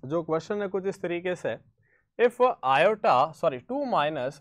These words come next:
iota root three is the root of the equation। हमारे पास एक इक्वेशन दे रखी, क्या इक्वेशन है? आप कहेंगे सर ये इक्वेशन है हमारे पास एक्स स्क्वायर plus ए एक्स plus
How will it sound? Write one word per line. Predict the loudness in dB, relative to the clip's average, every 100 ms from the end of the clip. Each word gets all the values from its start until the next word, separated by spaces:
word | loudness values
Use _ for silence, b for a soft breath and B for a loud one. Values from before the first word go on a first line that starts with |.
| -2
iota | 0 0 -2
root | -4 -8 -6
three | -4
is | -2
the | 0
root | 0 -2
of | -4 -2
the | -6 -6
equation। | -10 -12 -6
हमारे | -4 -2
पास | -4 -2
एक | -4
इक्वेशन | -4 -2 -4 -4 -2
दे | -4
रखी, | -4 -10
क्या | -2 0
इक्वेशन | 0 -4 -10 -8 -10
है? | -12 _ _ _ _ _ 0
आप | 2 2
कहेंगे | 0 0 0 -2 -2
सर | 0 0
ये | 2 4 4
इक्वेशन | 2 -8 -6 -6 -8
है | -4
हमारे | -2 0
पास | 2 2 0
एक्स | -4 -6
स्क्वायर | -8 0 0
plus | 2 -2 -2
ए | -6 -6
एक्स | -8
plus | -10 -8 -8